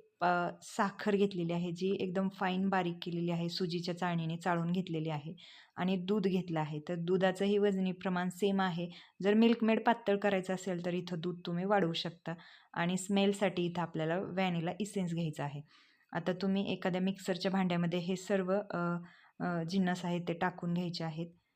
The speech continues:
आणि जे बटर आहे ते नॉर्मल टेम्परेचरचं असावं आणि बटर नसेल तर तुम्ही,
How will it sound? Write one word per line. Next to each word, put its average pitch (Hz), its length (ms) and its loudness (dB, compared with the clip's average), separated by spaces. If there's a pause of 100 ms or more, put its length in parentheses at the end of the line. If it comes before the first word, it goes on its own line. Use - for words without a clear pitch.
(680)
आणि 170 360 -2 (1200)
जे 190 100 2
बटर 202 320 6
आहे 214 180 6
ते 208 120 4
नॉर्मल 202 460 6
टेम्परेचरचं 185 720 0
असावं 170 460 0 (1080)
आणि 175 160 -2
बटर 185 300 2
नसेल 185 600 0
तर 185 100 0
तुम्ही, 185 360 0